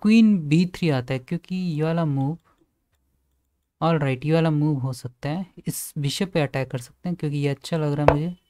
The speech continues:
इसलिए मैं चल रहा हूँ। आ, उसके बाद यहाँ पे सी फ़ाइव आ सकता है,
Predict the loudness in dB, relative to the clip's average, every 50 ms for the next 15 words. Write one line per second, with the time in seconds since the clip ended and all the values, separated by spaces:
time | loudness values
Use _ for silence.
0 | _ _ _ _ _ _ _ _ _ _ _ _ -4 -4 0 2 4 6 6 6
1 | 4 4 2 2 2 2 2 2 2 0 -2 -6 _ _ _ _ _ _ -20 -20
2 | _ _ _ _ _ 0 4 4 6 6 6 4 4 2 0 -2 0 0 2 2
3 | 4 4 4 2 2 2 2 0 0 -2 -2 -2 -2 -2 -4 -6 -8 _ _ _
4 | _ _ _ _ _ _ _ _ _ _ _ _ _ _ _ _ _ _ _ _
5 | _ _ _ _ _ -10 -4 0 2 2 2 2 2 2 2 4 4 2 2 0
6 | -2 -4 -8 -8 -6 -4 -4 -2 -2 -4 -6